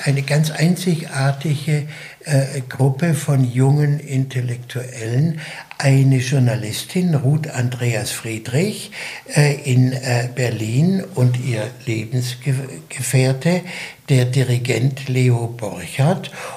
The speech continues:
und eine Gruppe von Freunden, äh, die, es entsteht spontan in der Reichskristallnacht, die jüdischen Freunde, die sie zahlreich haben aus beruflichen Gründen, die kommen und suchen, und suchen Schutz und Hilfe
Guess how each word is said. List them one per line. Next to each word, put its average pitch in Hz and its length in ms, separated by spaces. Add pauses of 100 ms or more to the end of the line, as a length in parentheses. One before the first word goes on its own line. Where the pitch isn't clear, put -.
(140)
und 214 400
eine 160 300
Gruppe 165 360
von 135 300
Freunden, 127 720 (480)
äh, 156 300 (520)
die, 165 540 (480)
es 139 160
entsteht 165 420
spontan 151 640
in 170 100
der 143 180
Reichskristallnacht, 135 1040 (400)
die 131 180
jüdischen 160 580
Freunde, 127 500
die 131 180
sie 123 240
zahlreich 117 800
haben 120 420
aus - 140
beruflichen 117 600
Gründen, 113 360 (340)
die 143 60
kommen 127 400
und 113 100
suchen, 117 400 (600)
und 135 100
suchen 123 280
Schutz 123 320
und 139 160
Hilfe 110 380